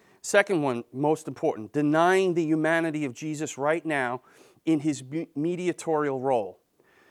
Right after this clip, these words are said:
Right? We all hold that there is one mediator between God and man, the man Christ Jesus. He mediates the new covenant for us. He ever lives to make intercession for us.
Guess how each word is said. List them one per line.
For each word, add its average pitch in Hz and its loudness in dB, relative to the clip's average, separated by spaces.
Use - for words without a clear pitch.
Right? 147 4
We 156 4
all 180 8
hold 180 2
that 156 6
there 147 -4
is 123 -6
one 185 4
mediator 185 2
between 165 0
God 165 8
and 165 2
man, 165 2
the 143 6
man 160 2
Christ 165 2
Jesus. 175 -6
He 170 2
mediates 185 0
the 165 2
new 170 0
covenant 180 2
for 180 -2
us. 180 -2
He 156 -10
ever 180 6
lives 180 4
to 175 -6
make 165 -2
intercession 180 -2
for 185 0
us. - -2